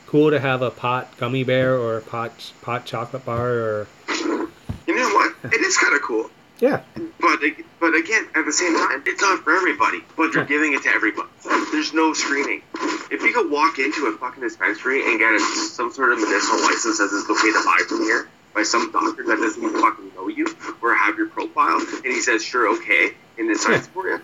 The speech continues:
Speaker 2: that's a fucking problem.
Speaker 1: Because
Speaker 2: I should not be able to walk into the dispensary and have some doctor from Switzerland give me a fucking prescription to make this okay.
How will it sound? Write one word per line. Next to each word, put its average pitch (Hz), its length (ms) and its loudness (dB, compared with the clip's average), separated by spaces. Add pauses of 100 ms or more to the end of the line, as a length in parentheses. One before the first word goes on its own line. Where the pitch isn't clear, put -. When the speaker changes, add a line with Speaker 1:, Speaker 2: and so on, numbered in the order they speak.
Speaker 2:
that's 277 160 -8
a - 40 -8
fucking 180 300 -6
problem. 175 380 2 (600)
Speaker 1:
Because 131 560 4
Speaker 2:
I - 100 4
should 175 200 0
not 170 260 2
be 185 80 -2
able 185 180 0
to 165 100 0
walk 156 180 4
into 160 140 -8
the 135 80 -12
dispensary 143 500 0
and 117 100 2
have 139 160 2
some 156 140 -4 (160)
doctor 165 300 0
from 110 180 -12
Switzerland - 420 -4
give 139 120 -2
me 147 80 0
a 127 60 -4
fucking - 320 0
prescription - 500 -2
to 117 40 -2
make 139 200 -2
this 143 140 -8
okay. 208 260 0